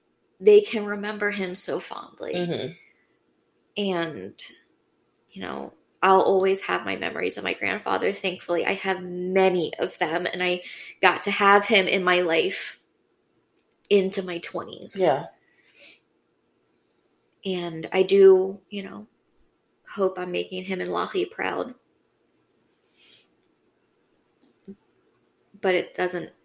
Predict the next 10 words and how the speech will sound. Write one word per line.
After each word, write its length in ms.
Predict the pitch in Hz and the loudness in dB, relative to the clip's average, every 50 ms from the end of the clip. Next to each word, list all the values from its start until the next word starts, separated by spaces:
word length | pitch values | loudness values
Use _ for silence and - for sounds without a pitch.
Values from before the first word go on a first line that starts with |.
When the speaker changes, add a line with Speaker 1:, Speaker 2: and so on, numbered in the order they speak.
| _ _ _ _ _ _ _ _ _ _ _ _ _ _ _ _ | _ _ _ _ _ _ _ _ _ _ _ _ _ _ _ _
Speaker 1:
change 400 | - - - 185 175 175 180 - | -8 0 2 2 2 2 0 -4
the 80 | - 175 | -8 -8
fact 300 | - - 156 - - - | -6 -4 -4 -4 -4 -4
that 100 | 170 170 | -4 -2
I 60 | 165 | 0
would 120 | 151 175 175 | 0 0 0
give 140 | 180 160 - | -2 -2 -4
anything 540 | - 180 175 170 180 190 - - 98 175 190 | -4 -6 -6 -6 -8 -8 -10 -12 -12 -10 -8
to 100 | - 190 | -8 -8
have 340 | 190 - - - - 196 | -6 -6 -8 -8 -10 -12